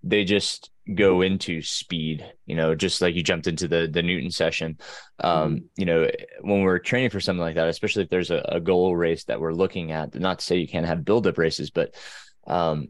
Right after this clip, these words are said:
Speaker 1: you know, we tend to train least specific to most specific. So if your goal race is a five K or ten K, your most specific work is gonna be your, your speed session. So those should be later in the training. And as, as you said, you kind of build into it, you build your base, maybe you start doing some strides, right? So you introduce speed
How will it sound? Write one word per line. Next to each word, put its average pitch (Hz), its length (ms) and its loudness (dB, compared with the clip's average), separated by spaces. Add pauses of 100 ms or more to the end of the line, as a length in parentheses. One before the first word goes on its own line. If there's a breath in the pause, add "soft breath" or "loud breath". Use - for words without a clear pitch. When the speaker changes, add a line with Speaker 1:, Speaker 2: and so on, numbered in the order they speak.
Speaker 1:
you 95 80 -4
know, 82 140 2
we 85 280 -2
tend 95 320 0
to 90 260 2
train 90 520 -2
least 95 180 0
specific 85 460 -4
to - 80 -4
most 95 200 2
specific. - 540 -6
So 76 200 2
if 80 140 -2
your 90 160 2
goal 87 300 2
race 85 260 2
is 82 120 -6
a 82 40 -6
five 80 260 -2
K 85 120 0
or 76 100 2
ten 107 220 -2
K, 85 180 2
your 85 140 2
most 95 180 2
specific - 460 -6
work 101 240 2
is 76 120 -6
gonna 80 160 -4
be 90 140 2
your, 82 280 2 (120)
your 87 140 -2
speed 104 360 0
session. - 440 -6
So 87 180 2
those 90 240 4
should 87 180 0
be 82 120 2
later 85 340 2
in 78 140 -4
the 67 60 -10
training. 98 400 -2 (460 loud breath)
And 92 100 -2
as, 104 200 4
as 98 200 2
you 87 60 -6
said, 85 340 0
you 80 140 -8
kind 85 160 -6
of 78 160 -8
build 95 260 4
into 87 300 -2
it, 65 60 -2
you 76 120 -4
build 82 300 0
your 80 80 -4
base, 117 420 4 (400 loud breath)
maybe 107 200 4
you 113 100 4
start 110 240 4
doing 107 180 4
some - 140 -8
strides, 92 600 2
right? 92 380 0
So 92 120 -4
you 87 200 0
introduce 95 480 0
speed 87 540 -2